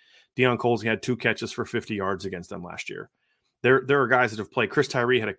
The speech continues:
touchdown catch against them last year. So there, there are guys that have played against Navy. This won't be a surprise to them, and I, I think they'll, they'll do fine, but it's gonna be a chance to see that, uh, just to see that matchup. This is the overall scoring matchup, as you can see.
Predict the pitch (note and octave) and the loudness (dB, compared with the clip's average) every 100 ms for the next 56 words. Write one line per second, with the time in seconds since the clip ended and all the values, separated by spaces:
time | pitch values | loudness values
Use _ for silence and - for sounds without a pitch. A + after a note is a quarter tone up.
0 | - B2 - A2 F#2 A#2 G2 G#2+ G#2 F#2+ | -6 -6 -4 -6 -4 -4 -4 -6 -8 -6
1 | G#2 G2 F#2+ E2+ - F#2 E2+ - A#2 - | -6 -4 -6 -8 -8 -8 -10 -14 -14 -8
2 | - A2+ A2+ C#3 - F#3 A#2 A#2 A2+ G2+ | -2 0 0 -4 -2 0 2 2 0 -2
3 | - - G#2+ G2 - G#2 G2 F2+ - _ | -10 -6 -4 -6 -8 -8 -8 -8 -16 _
4 | _ _ _ _ _ B2 A#2 B2+ A2+ A#2+ | _ _ _ _ _ 0 2 0 2 2
5 | G#2 G#2+ - G#2 G#2 G#2+ G2 G2 G2+ G2+ | 0 -2 -2 0 -2 -4 -4 -2 -4 -4
6 | G2+ G2 G#2 - G2 A2+ - A2+ G2 G#2 | -8 -6 -6 -6 -8 -10 -4 -4 -2 -6
7 | - G#2 F#2+ F#2 G#2 - B2 G#2 G#2 - | -4 -2 -4 -4 -6 -4 -4 -2 -2 -2
8 | G#2+ F#2+ - - G#2 F#2+ F#2+ F#2 _ _ | -6 -6 -10 -8 -6 -2 -2 -2 _ _
9 | _ _ _ _ _ - - C3 - - | _ _ _ _ _ -18 -4 -4 -2 -2
10 | C3+ G2+ G#2+ A2 - G#2+ - _ - B2+ | 0 2 2 0 0 -2 -2 _ 0 0
11 | B2 A#2+ A#2 A#2 A2+ - B2+ A#2+ A2+ A2+ | 2 2 2 2 0 0 0 0 2 2
12 | A2 - G2+ G2 G2 F#2 A2+ A2+ A2 | 2 0 -8 -8 -8 -2 0 0 0